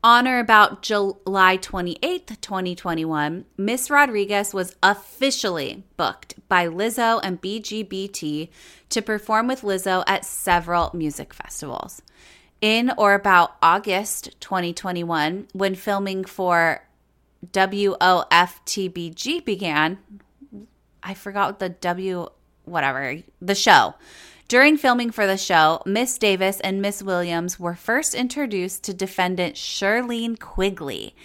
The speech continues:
Hereinafter Miss Quigley. Good, I wanted to know who this woman was. One of the judges and instructors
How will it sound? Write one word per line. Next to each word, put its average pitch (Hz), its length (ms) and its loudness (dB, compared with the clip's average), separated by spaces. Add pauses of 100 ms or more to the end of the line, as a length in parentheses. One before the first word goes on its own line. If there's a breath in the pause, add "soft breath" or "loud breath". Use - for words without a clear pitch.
(200 loud breath)
Hereinafter 185 640 -2
Miss 160 220 -6
Quigley. 147 340 -8
Good, 147 180 -4
I 151 80 0
wanted 156 360 -2
to - 100 -14
know - 120 -6
who 156 100 -10
this 151 180 -12
woman 151 240 -4
was. 147 240 -8 (460 loud breath)
One 220 300 2
of 226 160 -2
the 208 100 2
judges 180 920 2
and 214 280 0
instructors 226 1000 -2